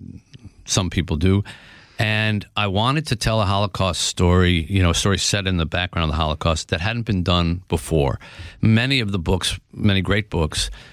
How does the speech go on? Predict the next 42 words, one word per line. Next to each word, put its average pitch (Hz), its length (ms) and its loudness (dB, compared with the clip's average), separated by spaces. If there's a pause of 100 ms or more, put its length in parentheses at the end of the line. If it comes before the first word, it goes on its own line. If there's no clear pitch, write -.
(120)
have 104 120 -2
been 95 140 0
set 92 220 0
in - 60 -10
Poland 90 540 2
and 80 140 2
set 92 220 2
in 92 180 4
France 92 440 2
and 85 160 6
Germany, 87 680 4
but 92 220 -2
you 98 80 2
never 120 300 2
hear 127 220 4
about 92 300 0
Greece. 117 380 2 (180)
Most 92 200 0
people 107 260 2
don't 98 160 4
even 92 240 4
realize 95 580 2
that 101 240 -2
Greece 101 300 2
was 92 140 2
part 117 280 2
of 113 100 -2
World 90 180 2
War 85 180 4
Two 92 240 2
or 85 60 2
that 85 120 2
the 87 80 2
Nazis 85 420 2
invaded 87 460 2
it. 80 80 0
But - 120 -4
the - 80 -4
truth 123 300 0
is, 87 240 2 (440)
the 110 100 0
largest 107 720 0